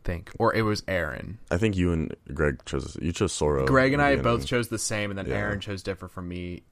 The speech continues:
Speaker 1: and you.
Speaker 2: I think so.
Speaker 1: Yeah.
Speaker 2: Yeah.
Speaker 1: Yeah, 'cause Greg and I are just the same frickin' person.
Speaker 2: <laughs>
Speaker 1: Um, but yeah, no, I love it. Um, like I said, Witcher and that game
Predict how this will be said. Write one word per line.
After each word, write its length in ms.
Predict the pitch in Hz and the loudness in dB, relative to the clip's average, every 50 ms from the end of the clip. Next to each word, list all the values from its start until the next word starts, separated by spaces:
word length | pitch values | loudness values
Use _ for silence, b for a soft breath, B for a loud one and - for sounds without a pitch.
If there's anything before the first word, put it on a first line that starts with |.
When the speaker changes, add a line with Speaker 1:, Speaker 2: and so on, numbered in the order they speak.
| 131 135 - _ _ | -20 -20 -20 _ _
Speaker 1:
and 160 | - 87 85 80 | -12 -10 -10 -8
you. 300 | 80 76 64 64 - - - | -8 -10 -10 -12 -10 -4 -4
Speaker 2:
I 40 | - | -4
think 180 | - 78 67 - | -2 -4 -6 -6
so. 200 | - - - - | -6 -8 -10 -10
Speaker 1:
Yeah. 120 | - - 53 | -8 -6 -4
Speaker 2:
Yeah. 160 | 52 57 - - - - - - - _ - - | -4 -4 -6 -8 -14 -20 -20 -20 -20 _ -14 -12
Speaker 1:
Yeah, 100 | - - - - | -12 -12 -12 -14
'cause 100 | - - | -18 -12
Greg 180 | - - 80 | -10 -10 -8
and 100 | 85 85 | -8 -10
I 40 | 80 | -10
are 80 | 80 76 | -10 -12
just 220 | - - - - - - | -12 -14 -16 -18 -16 -12
the 60 | - | -10
same 260 | 82 - - 85 82 82 | -8 -6 -6 -8 -10 -10
frickin' 320 | - 90 85 - 85 82 | -10 -12 -10 -10 -10 -8
person. 420 | - 78 76 87 - 80 80 90 - | -8 -8 -6 -6 -8 -8 -8 -10 -12
Speaker 2:
<laughs> 60 | B B B B B B B B B B B B - | B B B B B B B B B B B B 2
Speaker 1:
Um, 500 | 104 104 101 92 92 87 85 85 85 - - - b b b b b b b b | 4 4 4 4 2 -2 -4 -6 -8 -10 -14 -20 b b b b b b b b
but 120 | - 107 | 2 4
yeah, 180 | 120 131 127 120 | 6 8 8 8
no, 180 | 120 123 123 117 | 8 8 8 8
I 240 | 104 110 123 139 139 | 10 10 10 10 10
love 240 | 131 120 113 113 110 | 8 8 6 6 6
it. 280 | 117 113 113 - - - | 4 2 2 0 -2 -2
Um, 460 | 98 98 95 98 98 92 90 95 98 - - - | 0 0 2 0 0 -2 -2 -6 -6 -8 -6 -4
like 140 | 101 101 | -2 -2
I 40 | 98 | 0
said, 220 | 98 - - 95 92 | 0 0 0 0 0
Witcher 420 | 90 104 104 - - 117 110 110 | 0 0 0 2 2 4 4 6
and 360 | 107 101 95 92 90 90 90 - _ _ _ _ _ _ _ - - | 4 2 0 -2 -2 -4 -6 -8 _ _ _ _ _ _ _ -16 -4
that 260 | - 90 92 98 - | 0 0 0 0 0
game 560 | - 98 95 95 92 90 90 87 90 95 107 | -2 -2 -2 -2 -2 -2 -2 -4 -6 -8 -8